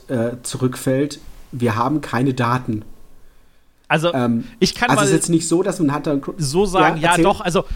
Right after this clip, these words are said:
Speaker 2: w-, wir können zumindest sagen, dass alles, was nicht, äh, den, der Spiel des Jahres Pöppel ist, äh, hat wirklich keine Auswirkung auf den Verkauf.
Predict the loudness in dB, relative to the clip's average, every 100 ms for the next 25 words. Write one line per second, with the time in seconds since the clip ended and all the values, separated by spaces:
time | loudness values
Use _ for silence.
0 | -10 -6 -6 -4 0 0 2 0 0 -6
1 | -2 0 0 0 -4 -2 0 0 -2 -8
2 | -2 -2 -2 -2 -2 -2 0 -2 0 -2
3 | -2 -2 0 2 2 0 -4 -10 -12 -10
4 | -10 -10 -4 0 0 0 -2 2 0 2
5 | 2 0 -2 -2 -2 0 0 0 -6 -16
6 | -20 -20 _ 0 2 2 -2 -4 0 0
7 | 2 -2 -2 -4 0 2 0 0 0 0
8 | 0 -2 -2 -4 -4 -4 -6 -8 -8 -8
9 | -8